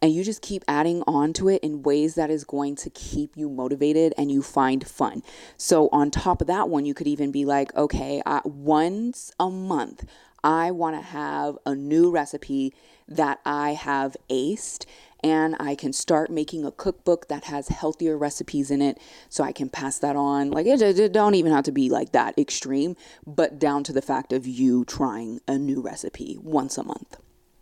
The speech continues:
So do you see how that kinda, like, rearranges the room to host losing three hundred pounds a year? So by the end of the year, I've implemented so many new habits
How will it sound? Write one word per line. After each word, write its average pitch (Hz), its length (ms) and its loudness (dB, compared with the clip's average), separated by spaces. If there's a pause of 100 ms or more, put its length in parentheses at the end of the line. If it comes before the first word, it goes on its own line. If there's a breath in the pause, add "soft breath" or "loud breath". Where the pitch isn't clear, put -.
(960 loud breath)
So 175 400 6
do 175 100 6
you 185 140 6
see 220 180 4
how 226 160 6
that 196 160 4
kinda, 175 240 2
like, 147 180 4
rearranges 143 920 4
the 143 140 2
room 139 680 0
to - 280 0
host - 760 0 (280 soft breath)
losing 139 640 2
three 139 240 -6
hundred 123 300 -10
pounds - 320 -10
a - 20 -6
year? - 280 -10 (920 soft breath)
So 156 400 6
by 160 240 4
the 156 120 4
end 156 120 6
of 139 80 0
the 135 60 -2
year, 156 440 4
I've 160 220 0
implemented 147 520 -2
so 170 360 -2
many 190 240 -10
new 156 260 -6
habits 147 760 -6